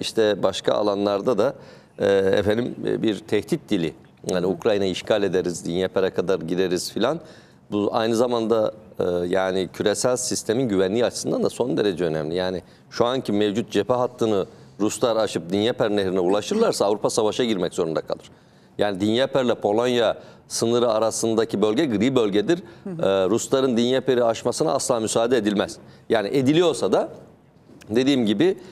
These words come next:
Speaker 1: şey olur, e, neydi onun ismi? Yani bu beklenmeden, e, şey yapar, işte, e, müdahale etmek zorunda kalır. Orası Avrupa için, Avrupa güvenliği için, nato için bir kırmızı çizgidir.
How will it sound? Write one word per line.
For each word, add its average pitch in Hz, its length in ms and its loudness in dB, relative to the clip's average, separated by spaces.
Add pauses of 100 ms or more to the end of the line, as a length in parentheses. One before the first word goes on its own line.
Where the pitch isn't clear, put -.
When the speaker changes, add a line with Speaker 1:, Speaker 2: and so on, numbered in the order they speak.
(120)
Speaker 1:
şey 175 200 2
olur, 87 320 -2 (140)
e, 87 200 0
neydi 104 220 0
onun 107 180 0
ismi? 143 320 0 (420)
Yani 104 440 0
bu 123 180 2
beklenmeden, 147 800 2 (100)
e, 117 120 0
şey 117 120 2
yapar, 92 200 0
işte, 104 320 -2
e, 117 440 2
müdahale 113 520 2
etmek 120 360 -2
zorunda 95 320 0
kalır. 120 280 0 (340)
Orası 127 380 2
Avrupa 123 440 0 (260)
için, - 380 -4
Avrupa 107 360 0
güvenliği 98 360 0
için, 123 200 -2
nato 120 240 0
için 170 300 -2 (300)
bir 147 100 0
kırmızı 147 420 2
çizgidir. 87 500 -2